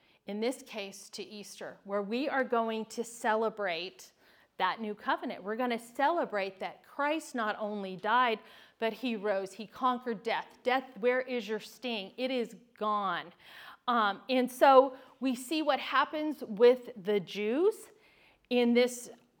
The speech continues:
chapter is that they enter this chapter with this edict over their head. It is a period of tremendous grief and distress.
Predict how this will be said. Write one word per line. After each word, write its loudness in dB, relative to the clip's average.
chapter -2
is 0
that -2
they 0
enter 0
this -4
chapter -2
with 6
this 2
edict 2
over 6
their 0
head. 2
It 4
is 0
a 0
period 4
of 0
tremendous 0
grief -6
and 0
distress. -2